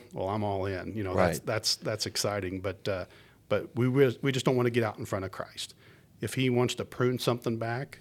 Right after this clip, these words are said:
Speaker 1: which he's done here at our church many times, there was some successful ministries that Mike, uh, got a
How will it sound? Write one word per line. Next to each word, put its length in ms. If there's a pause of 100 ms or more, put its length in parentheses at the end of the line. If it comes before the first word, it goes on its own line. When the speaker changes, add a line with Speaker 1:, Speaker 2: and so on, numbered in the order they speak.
Speaker 1:
which 160
he's 140
done 240
here 160
at 60
our 120
church 280
many 260
times, 420
there 100
was 200
some 240
successful 680
ministries 640
that 260 (460)
Mike, 540
uh, 180
got 240
a 180